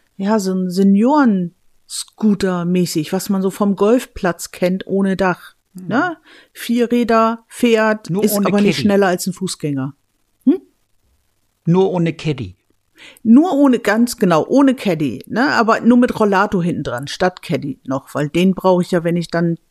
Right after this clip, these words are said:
Speaker 1: da bin, wo ich hin will. Ähm, wenn ich mit dem E-Mobil unterwegs bin, bin ich schlagartig für Leute, die mir begegnen und mich nicht kennen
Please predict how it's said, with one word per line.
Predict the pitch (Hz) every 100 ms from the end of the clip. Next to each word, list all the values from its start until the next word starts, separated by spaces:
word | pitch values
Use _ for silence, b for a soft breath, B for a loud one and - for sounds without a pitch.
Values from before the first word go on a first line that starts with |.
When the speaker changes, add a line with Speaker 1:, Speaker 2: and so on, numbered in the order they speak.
| _ _
Speaker 1:
da | 180 190
bin, | 175 180 175
wo | 185
ich | 175
hin | 233 202
will. | 175 262 B B B B B _
Ähm, | 196 185 185 180 180 _ _ - -
wenn | 208 269
ich | 392 -
mit | 277 277
dem | 254 233 -
E-Mobil | 311 349 330 294 269
unterwegs | - 240 247 233 226 -
bin, | - 180 180
bin | - 220
ich | 233 -
schlagartig | - - 294 - - 220 220 - 208 - - -
für | - 208 196 190 190 -
Leute, | 190 190 247 269 240
die | - 220 220 214 - 57 -
mir | 220 220 190
begegnen | 196 202 226 - 269 269 339
und | 220 170
mich | 190
nicht | 220 247 -
kennen | - 175 220 359